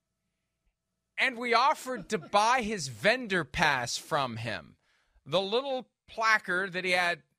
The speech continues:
tied to his, the loop in his jeans. We offered him fifteen dollars for his vendor's pass. He let his balloons fly. He gave us his vendor pass. We gave him the fifteen dollars. And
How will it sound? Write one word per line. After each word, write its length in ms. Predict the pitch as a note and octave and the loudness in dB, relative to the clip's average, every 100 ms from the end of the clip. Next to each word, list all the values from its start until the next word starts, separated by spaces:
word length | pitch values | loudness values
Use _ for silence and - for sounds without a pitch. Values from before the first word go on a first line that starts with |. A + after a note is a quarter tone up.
| _ _ _ | _ _ _
tied 380 | - F#3+ A3+ F#3+ | -2 2 2 0
to 160 | G#3+ F#3 | -6 -4
his, 200 | D3 C#3+ | -6 -6
the 180 | D#3+ | -4
loop 400 | D#3 D#3+ A3 A3 | -4 -4 -6 -6
in 100 | F#3+ | -8
his 180 | E3 B2 | -6 -8
jeans. 720 | B2 F3 A3 D#3 F#2+ - - - _ _ _ - | -8 -6 -4 -4 -8 -16 -20 -20 _ _ _ -4
We 140 | F3 | 2
offered 300 | A3 G#3+ G#3 | 2 2 -2
him 100 | F3+ | -8
fifteen 800 | - - C4+ D#4 - B3 B3+ A#3 | -10 -8 -6 -6 -8 -8 -6 2
dollars 560 | A3 A3 G#3+ E3+ D#3+ D#3 | 4 6 4 2 -2 -4
for 220 | F3 F3+ | -6 -4
his 100 | D#3+ | 0
vendor's 440 | G3 B3 G3+ D#3 | 0 0 -2 -4
pass. 640 | - C#3 G#2 E2+ - - - _ _ _ | -2 -2 -2 -6 -10 -12 -12 _ _ _
He 160 | F#3 F3+ | -2 0
let 240 | F#3 A3+ | 4 4
his 100 | C4+ | 4
balloons 460 | G3+ A#3 A#3 A3+ G3+ | 2 0 0 -2 -8
fly. 600 | - F#3 E3 E3 G3 - _ | 0 4 6 4 2 -4 _
He 180 | - F3 | -6 -6
gave 400 | D#3+ C#3+ F#3+ A#3 | -4 0 2 2
us 280 | A#3+ - - _ _ | -2 -6 -10 _ _
his 200 | - G3+ | -8 -6
vendor 340 | E3 F#3 E3+ E3 | 0 0 0 -2
pass. 500 | E3 D3 E3 F#3 - _ - | 2 2 2 -2 -10 _ -10
We 200 | D3+ F#3 | -6 -4
gave 380 | C#3+ F#3+ A#3+ C4 | 0 2 0 -2
him 120 | A#3 | -8
the 80 | G#3+ | -6
fifteen 520 | G#3 F#3+ - F#3 D#3+ | -4 -6 -6 -6 0
dollars. 560 | F#3+ G#3+ F3 C#3 D3+ - _ _ _ _ | 2 4 2 -2 -6 -14 _ _ _ _
And 240 | F3+ F#3+ | -2 -2